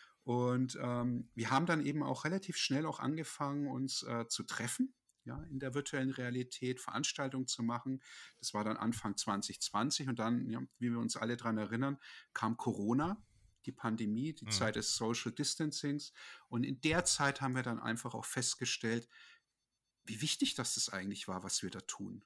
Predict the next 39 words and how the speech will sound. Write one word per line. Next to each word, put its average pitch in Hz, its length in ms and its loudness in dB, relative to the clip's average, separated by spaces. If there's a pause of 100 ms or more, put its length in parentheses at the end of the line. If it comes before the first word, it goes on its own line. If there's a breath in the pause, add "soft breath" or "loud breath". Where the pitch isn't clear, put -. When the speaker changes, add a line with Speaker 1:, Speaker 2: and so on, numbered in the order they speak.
(140)
Speaker 1:
Ja, 113 200 -10
wir 113 160 -6
haben 113 160 2
Menschen 165 480 2
in 131 140 0
der 123 160 0
virtuellen 131 360 0
Realität 120 520 -2
zusammengebracht. 185 880 -2
Wir 117 160 -4
haben 117 180 0
ihnen 120 160 0
das - 300 -4
Gefühl 160 640 2 (420 loud breath)
des 120 200 0
Zusammenseins 151 1000 2
gegeben 143 400 -2
in 117 80 2
der - 160 -2
Zeit, 110 340 0
wo 123 60 2
sie 110 160 -4
alleine 101 480 -2
waren 147 200 -6
oftmals. 143 720 -4 (440 loud breath)
Und, 113 500 0
ähm, 107 500 0 (180)
das - 280 0
hat 143 160 0
natürlich 123 380 -2
dann 117 220 2
für 117 160 -4
ziemliche 117 340 2
Furore 104 560 -4
gesorgt. 131 560 -2
Und 113 320 -6 (380 loud breath)
wir 104 160 -6
hatten 117 240 -2
damals, 135 680 0